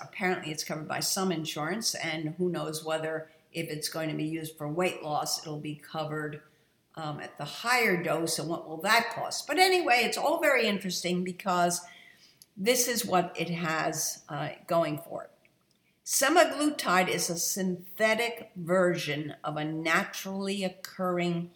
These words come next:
hormone that acts on appetite centers in the brain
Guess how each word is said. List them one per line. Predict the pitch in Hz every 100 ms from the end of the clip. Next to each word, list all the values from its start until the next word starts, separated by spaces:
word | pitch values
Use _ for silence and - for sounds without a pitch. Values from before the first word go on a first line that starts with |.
| -
hormone | 214 247 233 202 156 120 147 - - - _ -
that | 180
acts | - 185 185 190
on | 175 - -
appetite | 233 - 220 - 165 165
centers | - 170 165 165 160 156
in | - 190 220
the | 208
brain | 175 165 165